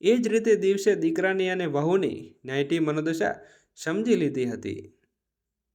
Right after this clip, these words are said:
એમને ખબર પડી ગઈ હતી કે હવે પુત્ર પાસે કોઈ આશા રાખવી વ્યર્થ છે, પરંતુ તે સમયે તેમની પાસે પત્નીનો સહારો હતો. હવે તો ભગવાને સહારો પણ છીનવી લીધો. વીતેલા સમયની યાદોમાં ખોવાઈ મનમોહનલાલજી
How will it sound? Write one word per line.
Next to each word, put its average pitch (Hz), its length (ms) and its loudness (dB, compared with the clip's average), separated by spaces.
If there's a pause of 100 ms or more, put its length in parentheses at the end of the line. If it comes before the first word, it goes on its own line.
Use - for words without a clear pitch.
(960)
એમને 143 320 6
ખબર 156 240 6
પડી 160 260 4
ગઈ 180 180 4
હતી 180 320 6
કે 190 100 2
હવે 165 140 4
પુત્ર 165 360 2
પાસે 185 480 2 (340)
કોઈ 233 280 6
આશા 202 280 4
રાખવી 180 520 4
વ્યર્થ 165 360 0
છે, 107 380 -4
પરંતુ 131 400 -8
તે 147 160 4
સમયે 151 400 0
તેમની 156 280 2
પાસે 160 280 0
પત્નીનો 160 500 0
સહારો 151 400 2
હતો. 151 460 0 (360)
હવે 180 160 4
તો 240 100 6
ભગવાને 180 440 2
સહારો 196 400 2
પણ 214 160 4
છીનવી 165 360 2
લીધો. 123 480 0 (240)
વીતેલા 143 360 2
સમયની 151 560 0
યાદોમાં 160 400 2
ખોવાઈ 160 360 0
મનમોહનલાલજી 165 800 0